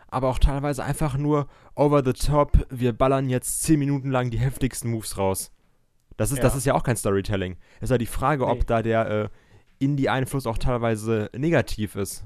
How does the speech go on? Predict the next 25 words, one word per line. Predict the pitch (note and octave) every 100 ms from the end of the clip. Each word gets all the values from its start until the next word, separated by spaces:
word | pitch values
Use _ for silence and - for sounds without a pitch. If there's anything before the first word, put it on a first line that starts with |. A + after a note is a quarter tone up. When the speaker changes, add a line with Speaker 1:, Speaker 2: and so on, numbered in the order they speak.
| - -
Speaker 1:
Also | A2
halt | B2 A#2
bei, | - A2+
bei | A2
Speaker 2:
Ja. | A2+
Speaker 1:
allen | B2 A2
positiven | A#2 B2 C#3 C3+
Sachen, | B2+ B2+
die | C#3+
er |
bringt, | C3+ D3+ C3
dass | A#2
er | A2
aber | A2+
auch, | - - - -
auch | A#2+
negative | C3+ D#3+ B2+ A2 G2
Aspekte | G2+ A2 G2 G2
mit | F#2+
sich | -
bringt. | - G#2
Findest | - A#2
du | A2
das | G2
auch? | G#2 D3+